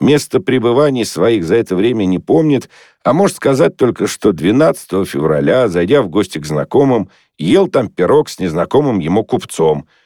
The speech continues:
бывшим в бесчувственно пьяном состоянии, и, соблазнившись тем купцом, сам напился до такой степени, что более ничего не помнит, и очнулся только вчера за городскими свалками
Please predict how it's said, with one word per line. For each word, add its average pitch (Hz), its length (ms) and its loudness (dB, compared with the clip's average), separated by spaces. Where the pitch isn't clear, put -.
бывшим 120 560 0
в 110 80 -4
бесчувственно 92 800 -2
пьяном 80 440 -4
состоянии, 131 760 -2
и, 135 80 4
соблазнившись 151 920 0
тем 127 240 0
купцом, - 580 0
сам 160 380 0
напился 127 440 0
до 110 120 -2
такой 127 300 0
степени, 107 520 -2
что - 240 -2
более 147 280 2
ничего 143 360 0
не 139 100 2
помнит, 76 500 -4
и 92 80 2
очнулся 110 640 -2
только 143 340 0
вчера 101 400 0
за 85 140 -4
городскими 87 480 -2
свалками 65 640 -6